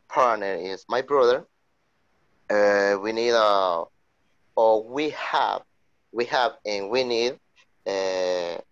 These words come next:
we, sorry, we are recognized in our department or our place because we, we have, uh,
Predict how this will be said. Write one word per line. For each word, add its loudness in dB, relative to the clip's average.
we, -8
sorry, 0
we 0
are 6
recognized -2
in -4
our 2
department -2
or -8
our -6
place -2
because -4
we, -6
we -10
have, -2
uh, -8